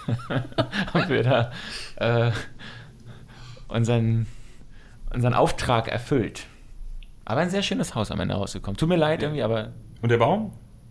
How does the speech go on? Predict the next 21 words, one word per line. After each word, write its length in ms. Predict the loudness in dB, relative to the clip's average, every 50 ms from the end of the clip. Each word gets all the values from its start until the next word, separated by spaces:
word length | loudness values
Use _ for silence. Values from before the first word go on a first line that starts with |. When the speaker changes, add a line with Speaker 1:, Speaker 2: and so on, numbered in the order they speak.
| -12 -2
Speaker 2:
wurde 180 | 0 2 2 4
dann 100 | 2 2
trotzdem 240 | 2 0 0 0 -2
gefällt? 240 | 0 0 0 0
Speaker 1:
Nee, 140 | 2 2 2 4
da, 260 | 4 6 6 4 4
da, 300 | 0 -4 -6 -6 -8 -8
zu 160 | -2 0 0
unserer 200 | 4 4 4 4
Zeit 240 | 4 2 0 2 2
dann 120 | 2 2
nicht, 220 | 2 0 0 -2 -2
haben 100 | -2 -2
sie 80 | -2
wirklich 180 | -2 0 -2 0
Speaker 2:
Mhm. 40 | 2
Speaker 1:
stehen 160 | 2 2 2 2
lassen. 420 | 2 2 2 2 0 0 -2 -4 -8 -12 -14 -12 -12 -12 -14 -14 -16 -16 -14 -12 -10 -2
Dann 220 | 2 2 4 4
aber 200 | 4 4 4 4
mal 360 | 6 6 6 4 4 0 -4